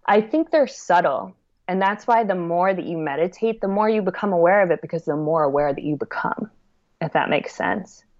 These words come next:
So it's just watching, it's paying attention to little things. I don't know if, I didn't mention this, but,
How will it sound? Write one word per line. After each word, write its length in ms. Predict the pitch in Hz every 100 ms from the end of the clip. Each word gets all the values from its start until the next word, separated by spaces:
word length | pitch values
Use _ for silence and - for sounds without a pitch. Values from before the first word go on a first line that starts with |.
| _ - - - -
So 440 | - - 190 185 - - _
it's 240 | 202 190
just 240 | - 220 220
watching, 580 | 170 170 175 - 156 147
it's 160 | 151 -
paying 300 | - 175 202
attention 880 | 185 - - 147 - - - 214 190 _ _ _ _ _ _
to 140 | -
little 380 | 165 165 180 165
things. 520 | 160 80 69 220 190 -
I 40 |
don't 140 | 214 269
know 180 | 240 202
if, 160 | 170 - - -
I 100 | 175
didn't 220 | 233 254
mention 340 | 165 170 - 147
this, 200 | 131 -
but, 200 | 143 135